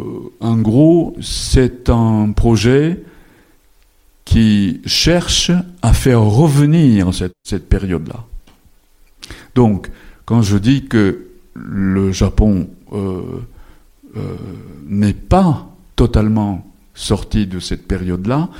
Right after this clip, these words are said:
je fais allusion à ça. Et c'est un fait qui n'est pas très connu. Il y a beaucoup de Japonais qui ne connaissent pas ce projet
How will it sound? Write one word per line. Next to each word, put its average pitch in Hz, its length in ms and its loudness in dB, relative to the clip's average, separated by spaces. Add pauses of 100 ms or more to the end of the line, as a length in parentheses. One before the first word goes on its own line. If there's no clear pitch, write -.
(240)
je 98 160 -6
fais 123 180 -2
allusion 110 540 0
à 82 60 -8
ça. - 340 -4 (300)
Et 110 60 -8
c'est 117 180 0
un 113 160 0
fait 156 360 -4 (420)
qui 110 180 -2
n'est 101 120 0
pas 117 220 -6 (100)
très 104 220 -4
connu. 92 360 -4 (2250)
Il 104 80 -2
y 107 60 4
a 104 60 0
beaucoup 123 500 2
de 131 100 2
Japonais 110 680 -4 (320)
qui 113 140 -2
ne 101 80 2
connaissent 123 460 2
pas 107 340 -10 (200)
ce - 180 -10
projet 95 720 -4